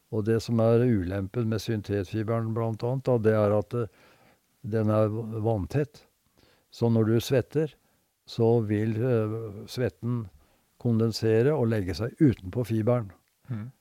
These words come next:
Speaker 1: Eh, og så lenge du er i a-, arbeid og er god og varm, så går det jo greit. Men hvis du blir sittende stille, eller tvunget til å være stille, så vil jo kroppen din begynne å fordampe den svetten, og, og da har jo du vært inne på at da,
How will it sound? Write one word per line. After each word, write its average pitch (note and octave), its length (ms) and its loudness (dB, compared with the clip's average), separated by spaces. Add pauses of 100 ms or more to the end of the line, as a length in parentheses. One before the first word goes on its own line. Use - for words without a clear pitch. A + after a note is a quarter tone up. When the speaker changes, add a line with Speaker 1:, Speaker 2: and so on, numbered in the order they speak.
(220)
Speaker 1:
Eh, G#2+ 280 0
og A2+ 100 -2
så - 140 0
lenge G#2+ 260 2
du A2 160 4
er G#2 240 4
i G#2 160 4
a-, G#2+ 300 2
arbeid G#2+ 460 0
og G#2+ 260 -2
er G#2 80 -4
god G2 180 -4
og G2+ 80 -2
varm, B2 300 -4
så B2+ 160 -6
går A#2 160 0
det B2 100 0
jo A#2+ 60 0
greit. C#3 280 -2
Men A2+ 140 -4
hvis A2+ 160 -4
du A2+ 80 -4
blir A2 140 -4
sittende A2 480 -6
stille, A#2 640 -6
eller A2 180 -4
tvunget G#2 480 -6
til G#2+ 160 -6
å G#2 140 -2
være G2+ 120 -4
stille, B2 420 -4 (680)
så C#3 320 0
vil A#2 220 2
jo A#2 120 2
kroppen G#2+ 400 -2
din B2+ 200 4
begynne G#2 260 2
å A2 420 -2 (360)
fordampe G2+ 580 -2
den B2 180 2
svetten, A#2 460 -6
og, A2 380 -4
og G#2 140 -6
da G#2 340 -2 (760)
har G#2+ 140 -4
jo G#2+ 40 -2
du G2 140 -4
vært G#2 240 -4
inne F#2+ 160 -6
på G#2 240 -4
at G2+ 140 -6 (100)
da, F#2 140 -8